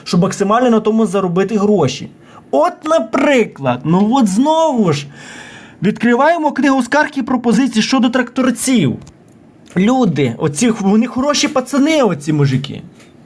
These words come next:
От. Я з ними особисто не спілкувався, але мені от хороший мій знайомий сказав, що вони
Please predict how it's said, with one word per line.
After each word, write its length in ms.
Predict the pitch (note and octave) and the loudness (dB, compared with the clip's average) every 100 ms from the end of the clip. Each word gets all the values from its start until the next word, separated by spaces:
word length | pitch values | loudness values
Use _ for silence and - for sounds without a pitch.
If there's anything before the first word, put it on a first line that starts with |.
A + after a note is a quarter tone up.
| - - - | -20 -20 -8
От. 300 | C#3+ C#3+ A2 - - - - - - - - - | 0 0 0 -6 -18 -20 -20 -20 -20 -20 -10 -2
Я 360 | F3 B3 C#4 - - _ F3+ | 0 2 0 -4 -14 _ -10
з 120 | C#3+ | -2
ними 220 | B3+ B3 | 2 2
особисто 420 | A3+ A#3+ A#3 A#3+ | 2 2 2 0
не 60 | A#3+ | 0
спілкувався, 600 | - A#3 A#3 B3 - A3+ | 0 0 2 2 0 0
але 120 | G3+ | 2
мені 220 | A3 B3 | 4 4
от 160 | B3+ B3 | 2 0
хороший 400 | A#3 B3 B3 B3 | 0 0 0 2
мій 140 | B3 | 2
знайомий 440 | A3 C4 C4+ A3+ F3+ | 2 2 2 0 -4
сказав, 340 | - G3 G3 | -4 -2 -2
що 140 | - | -2
вони 300 | D#3 F#3 G#3+ | 0 2 2